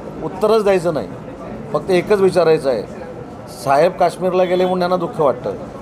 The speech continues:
ह्यांचे नेते दिल्लीला जाऊन सहाव्या क्रमांकाच्या लाईनमध्ये बसून आले, पिक्चर बघून आले, तेव्हा यांना दुःख वाटलं नाही.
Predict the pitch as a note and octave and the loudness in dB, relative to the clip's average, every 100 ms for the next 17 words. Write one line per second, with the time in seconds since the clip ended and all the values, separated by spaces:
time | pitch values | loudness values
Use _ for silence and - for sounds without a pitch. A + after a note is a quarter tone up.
0 | - B2 C#3 F3 F3+ F3 F#3+ E3 E3+ F3+ | -4 -2 -2 0 2 4 2 2 2 4
1 | F3+ F3+ F#3 E3+ E3 D#3+ E3+ F3 F3 F3 | 4 4 2 2 4 4 4 2 0 2
2 | F3 F3+ F3+ E3+ F3 F3+ F3 E3+ F3 D#3 | 0 2 4 2 2 0 0 0 2 2
3 | A#2+ G2+ - F#3 E3+ E3 E3 A#2+ F2+ - | 0 -4 -2 -2 0 2 2 2 -2 -8
4 | - - F3 E3+ F#3 F3+ - E3+ D#3 C3+ | -12 2 4 6 4 2 2 2 4 0
5 | G#2+ | -2